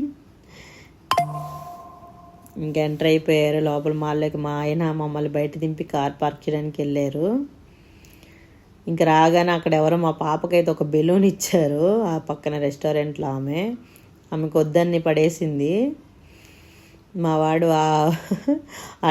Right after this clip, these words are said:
టాయ్స్ దాంట్లోకి వెళ్దామని చూస్తున్నాడు, నేనైతే వద్దన్నాను. మా పాపేమో అక్కడ వెహికల్స్ ఉన్నాయి కదా, అవి ఎక్కాలని చెప్పేసి అంటుంది. నేను వద్దొద్దు అంటున్నా. Already మా హస్బెండ్ చూసారా, మా బాబుగాడికి ఎంత పెద్ద బొట్టు పెట్టాడో.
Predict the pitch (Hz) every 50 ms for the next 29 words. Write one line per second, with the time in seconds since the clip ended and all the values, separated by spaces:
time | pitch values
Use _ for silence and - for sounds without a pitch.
0 | 156 151 - 160 160 160 165 170 175 170 170 170 175 165 170 165 160 165 160 156
1 | 156 160 165 165 165 165 165 160 165 160 160 160 - - 175 170 165 165 165 165
2 | 160 156 156 156 156 160 170 160 156 151 147 147 165 165 165 165 160 156 151 147
3 | 151 151 175 202 233 262 262 - - - _ - _ - - - - - - -
4 | - - - 180 185 175 - - - - - 185 170 170 170 170 180 175 175 180
5 | 180 190 185 180 170 165 160 - 160 165 165 165 165 165 165 175 185 175 - 180
6 | 165 160 160 156 165 165 170 165 165 160 151 147 - - 170 170 175 175 170 170
7 | 165 170 156 156 - 170 175 185 165 156 156 156 160 160 156 151 151 160 165 165
8 | 160 160 151 147 143 165 165 165 160 165 160 151 147 - 156 156 156 170 165 -
9 | - - - - - - - 156 151 156 160 170 175 180 - - 160 160 156 156
10 | 156 156 156 156 160 156 156 156 151 156 175 175 170 160 - 156 160 - 165 156
11 | 151 151 151 147 147 151 147 147 147 156 160 160 156 156 156 147 147 143 151 143
12 | 151 143 147 - 147 156 151 147 - - 160 143 147 - 147 143 147